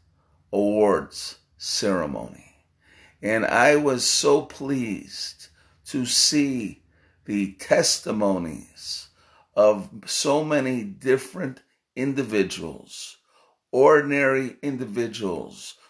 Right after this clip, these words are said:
doing extraordinary acts of kindness,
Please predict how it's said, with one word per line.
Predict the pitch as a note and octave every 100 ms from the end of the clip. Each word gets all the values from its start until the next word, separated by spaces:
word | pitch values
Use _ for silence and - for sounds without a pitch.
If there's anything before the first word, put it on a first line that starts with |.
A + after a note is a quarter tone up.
| _
doing | B2 G#2+ -
extraordinary | A#2+ A#2 - - - - A#2 A2 G#2 F#2+ F#2+ F#2 D2+ _ _ _
acts | G#2+ G#2+ F#2+ - - - _
of | - -
kindness, | - B2+ C3 C3+ B2+ B2 - - -